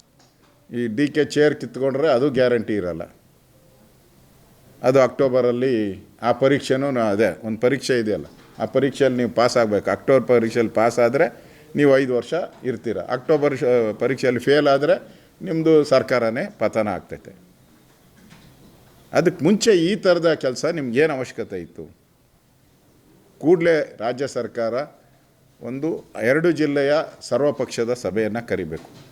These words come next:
ಆ ಎರಡು ಜಿಲ್ಲೆಯ ಸರ್ವಪಕ್ಷದ ಸಭೆ ಕರೆದು ಒಂದು ಶಾಂತಿಯುತ ಮಾತುಕತೆ ಆಡಿ, ಇದಕ್ಕೆ ಒಂದು ಸೌಹಾರ್ದವಾದಂಥ ಒಂದು ನೆಲೆಯನ್ನು, ಯಾಕಂದರೆ ನೀರು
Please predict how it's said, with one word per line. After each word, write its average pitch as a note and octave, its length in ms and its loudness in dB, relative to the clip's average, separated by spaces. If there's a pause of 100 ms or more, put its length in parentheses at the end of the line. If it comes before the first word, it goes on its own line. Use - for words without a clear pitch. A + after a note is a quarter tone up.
(180)
ಆ G#2+ 60 0
ಎರಡು A#2 340 2
ಜಿಲ್ಲೆಯ B2 380 -2
ಸರ್ವಪಕ್ಷದ G#2 680 -4
ಸಭೆ G#2 320 0
ಕರೆದು G#2+ 320 -4 (720)
ಒಂದು C4 180 -4
ಶಾಂತಿಯುತ C#3+ 600 0
ಮಾತುಕತೆ G#2+ 600 -4
ಆಡಿ, F#2+ 280 -2 (840)
ಇದಕ್ಕೆ C3+ 280 -2
ಒಂದು A2+ 200 0
ಸೌಹಾರ್ದವಾದಂಥ A#2 1000 0 (600)
ಒಂದು A2 220 -4
ನೆಲೆಯನ್ನು, A2+ 760 0 (140)
ಯಾಕಂದರೆ C#3 240 -4
ನೀರು C#3 380 2